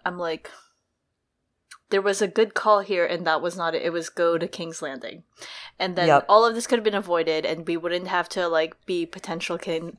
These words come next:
Speaker 1: kinslayers, because, I mean, it
Speaker 2: It's
Speaker 1: is kind
Speaker 2: the
Speaker 1: of
Speaker 2: damn
Speaker 1: an
Speaker 2: ego.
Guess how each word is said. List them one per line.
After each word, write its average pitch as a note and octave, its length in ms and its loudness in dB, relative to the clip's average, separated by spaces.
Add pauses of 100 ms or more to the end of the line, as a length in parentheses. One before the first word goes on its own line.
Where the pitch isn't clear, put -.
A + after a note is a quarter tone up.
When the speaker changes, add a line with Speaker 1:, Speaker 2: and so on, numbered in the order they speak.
Speaker 1:
kinslayers, D#3+ 680 -6
because, F3 280 -8
I - 180 -6
mean, G#3 180 0
it F#3+ 60 0
Speaker 2:
It's F3+ 80 2
Speaker 1:
is F3 80 0
kind F3+ 180 4
Speaker 2:
the E3+ 80 6
Speaker 1:
of D3 60 4
Speaker 2:
damn F3+ 160 6
Speaker 1:
an - 80 -4
Speaker 2:
ego. A3 520 4